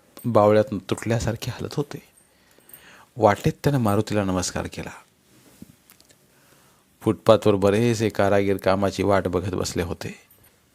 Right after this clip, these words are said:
कुणी जरा रेंगाळणारा दिसला की टवकारून त्याच्याकडे बघत होते. "का हो?" असं विचारित होते. सुतार, प्लंबर, रंगारी सर्वजण आपापली अवजारं पुढ्यात ठेवून बसले होते.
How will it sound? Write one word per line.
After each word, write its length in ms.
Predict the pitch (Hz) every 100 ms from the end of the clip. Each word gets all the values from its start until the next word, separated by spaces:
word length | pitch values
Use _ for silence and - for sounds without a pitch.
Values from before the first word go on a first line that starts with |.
| _ _ _ _ _ _ _ _ -
कुणी 220 | 131 151
जरा 200 | 185 170
रेंगाळणारा 580 | 156 104 107 139 147 147
दिसला 360 | 110 95 107 131
की 260 | 139 147 - _
टवकारून 420 | 104 101 131 156
त्याच्याकडे 380 | 151 135 151 143
बघत 260 | 117 113 110
होते. 320 | 104 - - - _ _ _ _ _ _ _ _ _ _ _ _ _ _ _ _ _ - -
"का 100 | 135
हो?" 320 | 160 143 160 - _
असं 200 | 117 -
विचारित 300 | 120 - 104 101
होते. 320 | 90 - - - _ _ _ _ _ - - - - - -
सुतार, 420 | 95 117 120 117
प्लंबर, 640 | - 101 98 110 127 123 -
रंगारी 640 | 117 113 113 123 123 123 - _ _ _ _ _ _ -
सर्वजण 540 | - 131 147 165 190 -
आपापली 400 | 131 135 131 135
अवजारं 400 | 113 113 120 120
पुढ्यात 320 | 117 110 113
ठेवून 360 | - 104 101 95
बसले 260 | 92 -
होते. 360 | 82 - -